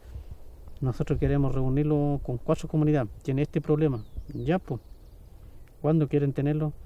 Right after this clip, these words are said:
"Deja ver mi agenda". Mucha venía, pues. Pero el ministro que dejó él ahora,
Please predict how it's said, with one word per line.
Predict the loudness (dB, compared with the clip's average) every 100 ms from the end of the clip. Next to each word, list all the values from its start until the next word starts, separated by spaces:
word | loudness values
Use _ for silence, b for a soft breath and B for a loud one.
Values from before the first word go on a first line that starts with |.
| b b b 2
"Deja | 2 6 6
ver | 8
mi | 6
agenda". | 4 2 2 -2 -8 -18 -18 -18 -18 -18 -16 -18 -16 -6
Mucha | -2 0
venía, | 2 6 6 4
pues. | -2 -10 -14 -14 -14 -14 -18 -18 -20 -18 -18 -18 -18 -2
Pero | 2 6 6 6 4 0 -4 b b -20 -8
el | 0
ministro | 4 6 6 6
que | 6 6 6
dejó | 2 4 6
él | 8
ahora, | 8 6 6 4 2